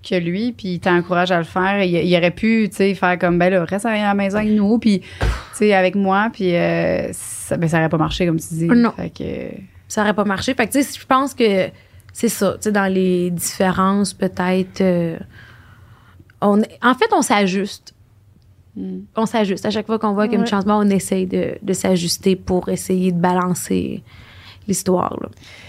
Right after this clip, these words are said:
Speaker 3: Ce qui est fou, c'est que, tu sais, j'ai, j'ai eu des relations avec des écarts d'âge de genre quinze ans max, là. Puis, euh, ben, ouais, ouais, à peu près. Puis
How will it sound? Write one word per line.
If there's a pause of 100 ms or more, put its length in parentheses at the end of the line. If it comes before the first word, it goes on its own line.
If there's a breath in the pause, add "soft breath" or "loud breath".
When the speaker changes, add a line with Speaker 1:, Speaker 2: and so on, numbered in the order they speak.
(180 loud breath)
Speaker 3:
Ce
qui
est
fou,
c'est
que,
tu (720 loud breath)
sais,
j'ai,
j'ai
eu
des
relations
avec
des
écarts
d'âge
de
genre (200)
quinze
ans
max,
là. (640 loud breath)
Puis,
euh,
ben,
ouais, (140)
ouais,
à
peu
près. (360 loud breath)
Puis